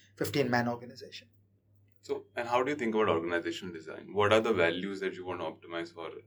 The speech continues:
Speaker 2: at the forum, and how do you make sure that those are preserved?
Speaker 1: Uh, different organizations need different designs. Okay, so you need to establish some dreams of what that organization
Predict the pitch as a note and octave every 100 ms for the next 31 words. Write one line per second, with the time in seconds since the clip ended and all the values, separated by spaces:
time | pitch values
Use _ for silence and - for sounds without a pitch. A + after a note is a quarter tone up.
0 | _ D#2+ D#2+ G2+ E2+ E2+ E2 G#2 G2+ E2+
1 | E2+ F2+ F2 E2+ - F#2 E2+ E2 E2 D2+
2 | D#2 - - B1+ B1 _ _ _ _ -
3 | - - _ _ - D#3+ - - _ _
4 | _ _ _ _ _ _ _ _ _ -
5 | - F#3 F#3+ B3 - D#3+ D#3 D3+ - D3+
6 | - C#3+ C#3 C#3 - C#3 B2+ A#2+ G3 -
7 | - - - - G#3+ - C#3+ B2+ - -
8 | - _ C#3+ C#3+ C#3+ C#3+ C#3+ B2 C#3+ B2+
9 | B2+ C3+ - C#3+ B2+ B2 B2+ C3 C3 C3+
10 | A#2+ B2 A#2+ - B2+ A#2+ B2+ C3+ D3 -
11 | C3+ C3